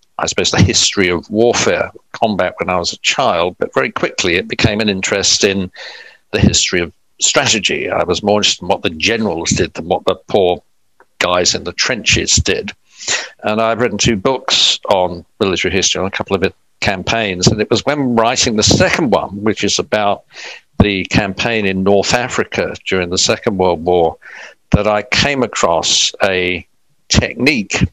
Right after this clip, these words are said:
an approach towards strategy execution, which had its origins in the military, which I thought could be adapted to business. And that's really what the book is about. And in the ten years since it's been published, I have been,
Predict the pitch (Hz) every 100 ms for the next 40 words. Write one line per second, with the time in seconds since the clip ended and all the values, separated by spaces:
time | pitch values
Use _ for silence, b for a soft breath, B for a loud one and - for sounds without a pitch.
0 | - 117 - - 202 120 - - - 113
1 | 104 98 - - 117 - - 101 - -
2 | - 117 107 - 78 90 - - 101 107
3 | - - 135 180 147 104 87 92 - -
4 | - _ - 104 98 104 104 - - 78
5 | B B B B B _ - 104 - -
6 | 104 104 107 90 - - - 90 101 82
7 | - - - 95 - - - - - -
8 | - _ 92 90 95 - - 113 113 95
9 | 90 95 - _ _ - - 104 - -
10 | - - 113 - - _ _ _ _ -
11 | 92 95 92 90 95 - 127 104 101 98
12 | 87 - 101 - - - 95 95 - -
13 | - _ B B B B _ 85 95 110
14 | 90 - 104 82